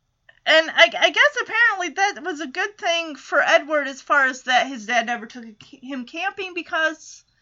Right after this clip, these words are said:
that's just not his thing. He's not into it. But I thought all boys like to go camping. I don't know.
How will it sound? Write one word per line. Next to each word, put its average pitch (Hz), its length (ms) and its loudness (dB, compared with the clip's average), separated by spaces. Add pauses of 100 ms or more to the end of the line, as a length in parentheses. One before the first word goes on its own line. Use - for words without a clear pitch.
(760)
that's 294 440 2
just - 300 -8
not 320 260 0
his 349 200 -8
thing. 262 560 -4
He's 247 260 -12
not 330 200 -2
into 320 320 -6
it. 214 100 -6
But 269 120 0
I 320 80 2
thought 403 240 0
all 427 300 -12
boys 240 340 -8
like 185 220 -10
to 202 80 -16
go 185 160 -16
camping. - 600 -16
I 240 160 -4
don't 190 200 -6
know. - 60 -18